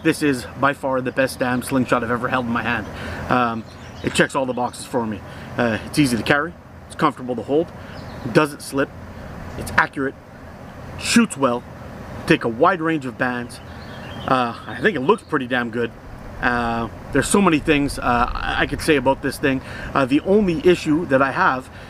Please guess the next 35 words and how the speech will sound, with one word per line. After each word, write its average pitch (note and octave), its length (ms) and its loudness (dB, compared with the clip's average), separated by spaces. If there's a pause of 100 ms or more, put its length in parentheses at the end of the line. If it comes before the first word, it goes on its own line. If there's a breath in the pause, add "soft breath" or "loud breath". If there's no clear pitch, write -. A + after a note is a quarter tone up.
(140 loud breath)
is B2+ 220 0
the, C3+ 260 8
uh, A#2+ 200 4 (120)
actual, D#3+ 380 0
the B2+ 100 0
mirror D#3 300 4
polish D3+ 400 4
on F3+ 160 4
here. F#3 160 2 (480 loud breath)
While D#3+ 140 8
I'm D#3 120 6
aiming E3+ 300 4
things D#3+ 320 4
up, E3+ 120 4 (140)
the C3+ 100 0
sun, E3+ 300 2
I D#3 40 4
don't D3+ 80 4
know D#3+ 80 4
if - 100 -2
you D3 80 -4
saw E3 200 4
that D#3 140 4
in D3+ 80 -4
a C#3+ 60 2
little D3 200 4
clip - 300 0
there, C3+ 180 4
if C3 120 -6
it C#3+ 40 -4
really C#3 220 0
showed C#3+ 220 2
up E3 160 2
or C3 40 2
not, A#2+ 220 0